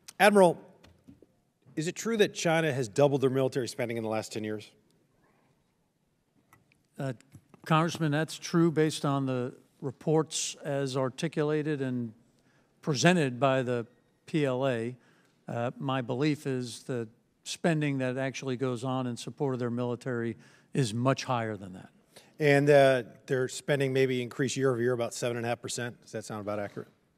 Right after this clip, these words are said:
Speaker 1: The military spending?
Speaker 2: Excuse me?
Speaker 1: Is that, their military spending has increased seven and a half percent roughly over the last, uh, year?
Speaker 2: Uh, again, that's their advertised number.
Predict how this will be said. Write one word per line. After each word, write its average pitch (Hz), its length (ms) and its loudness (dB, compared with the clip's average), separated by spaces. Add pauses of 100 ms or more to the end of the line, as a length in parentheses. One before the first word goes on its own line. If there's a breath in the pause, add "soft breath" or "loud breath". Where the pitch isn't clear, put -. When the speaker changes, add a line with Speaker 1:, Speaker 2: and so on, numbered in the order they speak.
(480)
Speaker 1:
The - 80 -6
military 127 360 2
spending? 120 260 -12 (720)
Speaker 2:
Excuse 165 440 -4
me? 139 120 -2 (120)
Speaker 1:
Is 104 100 -10
that, - 260 -12
their 131 120 2
military 147 460 6
spending 131 340 -4
has 113 220 -4
increased 120 520 -6
seven 120 320 -4
and 117 80 -4
a 110 40 -2
half 113 140 -4
percent 113 400 -8
roughly 110 420 -4
over 101 180 -6
the 95 80 -2
last, 101 400 -4
uh, 104 40 -4
year? 98 300 -8 (320)
Speaker 2:
Uh, 147 160 0
again, 120 320 2
that's 120 240 0
their 123 200 4
advertised 113 920 -2
number. 135 440 0